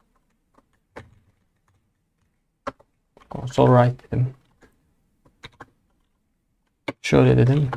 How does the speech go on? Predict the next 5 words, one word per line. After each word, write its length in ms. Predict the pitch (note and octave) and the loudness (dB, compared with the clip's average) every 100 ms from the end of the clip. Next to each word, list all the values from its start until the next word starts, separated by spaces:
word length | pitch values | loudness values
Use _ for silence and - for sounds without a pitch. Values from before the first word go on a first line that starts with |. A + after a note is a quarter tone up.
| - | -12
Tau 440 | - C#3 C#3 B2 G2+ - - | 2 6 6 4 0 -12 -16
sayısı 840 | - - - A#2 A2+ G#2+ - B2 B2+ - _ _ _ _ _ _ _ _ _ _ _ _ _ _ _ _ _ - | -10 -8 0 2 2 0 -2 -2 -2 -6 _ _ _ _ _ _ _ _ _ _ _ _ _ _ _ _ _ 0
değildir 720 | A#2+ C3+ G#2+ G#2 - - - - - - _ _ _ _ _ _ _ _ _ _ _ - | 6 6 6 0 -6 -10 -14 -20 -20 -20 _ _ _ _ _ _ _ _ _ _ _ -6
dedim. 180 | A2+ - _ _ _ _ - - - _ _ _ _ _ _ _ _ - | -6 -6 _ _ _ _ -20 -20 -20 _ _ _ _ _ _ _ _ -2
Ve 200 | A2 | -2